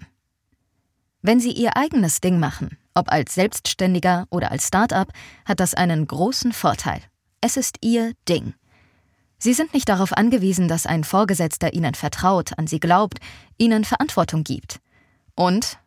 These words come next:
es hat einen großen Nachteil. Es ist Ihr Ding. Sie müssen in sich vertrauen, Sie müssen an sich glauben, Sie sind für sich selbst verantwortlich.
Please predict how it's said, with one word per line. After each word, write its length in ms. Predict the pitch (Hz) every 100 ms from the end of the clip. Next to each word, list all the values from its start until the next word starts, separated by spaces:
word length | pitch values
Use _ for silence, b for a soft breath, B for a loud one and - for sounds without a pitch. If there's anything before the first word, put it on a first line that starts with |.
| _
es 160 | 262 -
hat 140 | 269
einen 240 | - 262 254
großen 360 | 226 254 285
Nachteil. 520 | 269 156 - 185 143 - _ b b b b b _
Es 180 | - 254
ist 240 | - 202 -
Ihr 120 | 247
Ding. 380 | 254 285 - 190 _ _ _ _ _ _
Sie 140 | 220
müssen 300 | 226 247 240
in 160 | 214 214
sich 240 | 214 -
vertrauen, 600 | - 165 - 196 185 185 B B B -
Sie 120 | 196
müssen 260 | 247 -
an 100 | 214
sich 180 | 196 196
glauben, 440 | 190 247 202 156 87 b
Sie 180 | _ 208
sind 220 | 170 156
für 120 | - 156
sich 160 | 156
selbst 320 | - 269 -
verantwortlich. 760 | - - 156 151 - - - -